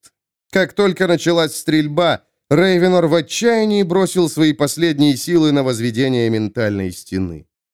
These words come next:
Снаряды и лазерный огонь потонули в ней. Гидеон раскинул психобарьер достаточно широко, чтобы прикрыть кроме себя ещё и Молоха.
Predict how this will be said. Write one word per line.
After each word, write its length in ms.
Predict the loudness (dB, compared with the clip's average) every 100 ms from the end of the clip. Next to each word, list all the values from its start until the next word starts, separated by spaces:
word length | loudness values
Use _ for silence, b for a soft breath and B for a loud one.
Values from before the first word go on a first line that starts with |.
| _ _
Снаряды 640 | -2 2 2 2 2 0
и 160 | 0 0
лазерный 540 | 2 0 -2 -2 -2
огонь 500 | -2 -4 -2 0 0
потонули 640 | -2 -4 -2 -2 -2 -2
в 120 | -6
ней. 260 | -10 -12 -16 _ _ _ _
Гидеон 480 | 0 2 2 2 0
раскинул 600 | -2 -4 -2 0 0 0
психобарьер 800 | -4 -2 0 0 0 0 0 0
достаточно 680 | -2 -2 -2 -2 -2 -2 0
широко, 480 | 0 -2 0 0
чтобы 300 | 0 -2 -2
прикрыть 460 | -2 -2 0 -2 -2
кроме 320 | -2 0 0
себя 260 | -2 -2 0
ещё 320 | -2 -2 0
и 120 | 0
Молоха. 720 | 0 0 0 -4 -8 -16 -20